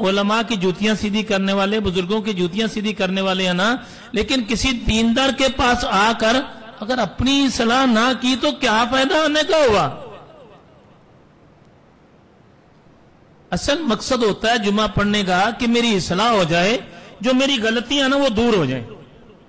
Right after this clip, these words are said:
एक बात और भी जहन में रखें, जो पीर, जो पीर, किसकी बात कर रहा हूं? बड़ी तकलीफ होगी दो नंबर को, एक को नहीं, एक तो हमारे सरों के ताज है ना,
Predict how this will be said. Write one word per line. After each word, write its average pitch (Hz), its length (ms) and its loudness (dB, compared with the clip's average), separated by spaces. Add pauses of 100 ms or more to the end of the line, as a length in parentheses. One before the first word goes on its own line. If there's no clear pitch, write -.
(360)
एक 220 180 -4
बात 240 200 -2
और 220 160 2
भी 233 140 -2
जहन 226 180 -2
में 208 120 -2
रखें, 156 360 -4 (540)
जो 233 300 0 (100)
पीर, 214 340 0 (1040)
जो 175 320 0 (160)
पीर, 202 300 0 (680)
किसकी 208 300 -6
बात 226 240 -2
कर 226 140 -4
रहा 240 80 -4
हूं? 254 100 -6 (800)
बड़ी 226 220 0
तकलीफ 220 400 -2
होगी 180 340 0 (500)
दो 214 220 0
नंबर 233 300 0
को, 165 260 -2
एक 180 240 -4
को 208 60 -6
नहीं, 156 260 -2
एक 170 260 -8
तो 202 80 0
हमारे 175 300 0
सरों 170 260 -2
के 170 120 -2
ताज 151 280 -2
है 143 60 -2
ना, 160 160 -4